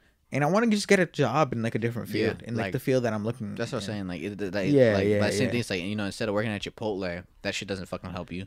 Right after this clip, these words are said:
Speaker 1: Like, that
Speaker 2: You wanna
Speaker 1: shit
Speaker 2: work at a radio station, you know
Speaker 1: Bro,
Speaker 2: what I mean?
Speaker 1: that shit's, like, fucking ass. Like, <laughs> like, bro, <laughs> eh, imagine going to work just to get a paycheck. Like, hating where you're at.
Speaker 2: Yeah, no.
Speaker 1: Just, just to get a paycheck.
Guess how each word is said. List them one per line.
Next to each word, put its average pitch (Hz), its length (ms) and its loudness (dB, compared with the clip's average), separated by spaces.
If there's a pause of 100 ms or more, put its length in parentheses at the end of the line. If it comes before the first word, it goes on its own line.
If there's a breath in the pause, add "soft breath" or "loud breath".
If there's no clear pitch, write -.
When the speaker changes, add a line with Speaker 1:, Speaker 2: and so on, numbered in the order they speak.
Speaker 1:
Like, 127 140 -2
that 160 120 4
Speaker 2:
You 117 60 2
wanna 117 100 4
Speaker 1:
shit 107 40 0
Speaker 2:
work 104 120 -2
at 98 60 -2
a 87 40 -2
radio 104 220 2
station, 87 360 -6
you 85 60 -4
know 90 40 0
Speaker 1:
Bro, 151 100 4
Speaker 2:
what 135 60 4
I - 20 2
mean? 104 120 -6
Speaker 1:
that 139 160 0
shit's, 185 220 -2
like, 170 160 -2
fucking - 360 -2
ass. 113 460 0
Like, 104 200 -6
<laughs> - 560 6
like, 175 240 8
bro, 175 640 12 (220 soft breath)
<laughs> - 200 -20
eh, 156 180 12 (180)
imagine 160 640 6
going 151 380 10
to 143 80 8
work 135 340 8
just 135 260 -6
to 151 60 0
get 139 140 10
a 127 40 8
paycheck. 127 420 4 (880)
Like, 147 220 -4
hating 156 500 8
where 143 120 4
you're 135 160 4
at. 123 240 2 (320)
Speaker 2:
Yeah, 90 160 -4
no. 92 240 -8 (720)
Speaker 1:
Just, - 400 -2
just - 320 2
to 185 80 10
get 170 120 12
a 165 60 12
paycheck. 160 400 8